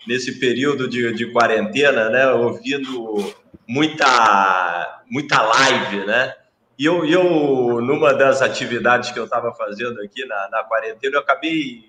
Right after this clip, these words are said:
esbarrando e lendo um pouquinho de, de Ariano Suassuna e vendo também um, um vídeo dele em que ele fala que é muito ruim, que nós aqui no Brasil falamos que ele fica danado, que é shopping center,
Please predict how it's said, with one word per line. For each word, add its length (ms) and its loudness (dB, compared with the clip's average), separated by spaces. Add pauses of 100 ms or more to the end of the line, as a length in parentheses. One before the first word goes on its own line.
esbarrando 760 0
e 60 -6
lendo 320 2
um 40 -6
pouquinho 480 -8
de, 300 -10
de 100 0
Ariano 400 4
Suassuna 760 0 (640)
e 120 4
vendo 640 4
também 500 4
um, 260 -4
um 160 0
vídeo 540 -2
dele 320 2
em 80 -2
que 100 -6
ele 180 0
fala 600 2 (420)
que 880 0
é 120 4
muito 360 0
ruim, 360 4
que 100 0
nós 240 4
aqui 160 2
no 160 0
Brasil 380 2
falamos 400 0
que 100 -8
ele 80 -12
fica 300 -4
danado, 500 2
que 100 -8
é 60 -4
shopping 480 -6
center, 720 -8